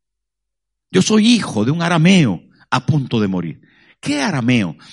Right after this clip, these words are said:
Se está refiriendo no solamente a Betuel, en el tiempo antiguo, al primer progenitor de Abraham, sino te-, se está refiriendo también a Jacob cuando dice "a punto de morir".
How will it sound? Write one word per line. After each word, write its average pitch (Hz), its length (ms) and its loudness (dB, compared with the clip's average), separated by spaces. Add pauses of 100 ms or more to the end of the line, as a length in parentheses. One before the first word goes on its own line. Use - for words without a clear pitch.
(100)
Se - 100 -6
está - 160 -2
refiriendo 185 720 -4 (200)
no 208 140 2
solamente 175 540 0
a 147 40 -2
Betuel, 165 760 2 (1080)
en - 80 -20
el 104 140 -20
tiempo 147 420 -2
antiguo, 196 720 -2 (240)
al - 180 -6
primer 160 640 2
progenitor 143 800 0
de 131 120 -4
Abraham, 160 520 0 (480)
sino 247 280 -2
te-, 220 160 0
se - 220 -4
está 208 180 -2
refiriendo 190 500 0
también 143 480 2 (340)
a 143 120 0
Jacob 156 640 -2
cuando 135 320 -4
dice 165 320 -6
"a 135 200 -4
punto 196 380 -4
de 135 120 -2
morir". 135 260 0